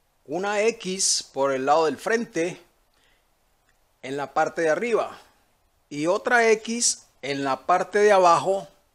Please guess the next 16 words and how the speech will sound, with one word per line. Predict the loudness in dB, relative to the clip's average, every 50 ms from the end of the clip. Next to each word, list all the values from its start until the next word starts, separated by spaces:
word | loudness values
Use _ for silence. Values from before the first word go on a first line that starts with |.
| _ _ _ _ _ _ _
que | -12 -10
es | -8
lo | -8 -8 -8
que | -6 -4
va | -2 -2 -2 -2 -2 -2 -4 -6 -8 -14 _ _ _ _ _ _ _ _ _ _ _ _ _
por | -16 -16 -14
detrás. | -12 -14 -12 -10 -10 -10 -10 -8 -8 -8 -8 -8 -10 -12 -16
Entonces, | _ -14 -14 -12 -12 -12 -10 -10
este | -8 -10 -8 -6 -6 -6
es | -6
el | -6
modelo | -4 -4 -2 -2 0 0 0 0 -2 -2
que | -4 -4 -4 -4 -4 -6 -8 _
L | -4 -4 -2
B | -4 -8 -8
Creation | -4 -4 -2 -2 -2 -2 -2 -2 0 0 0 0 -2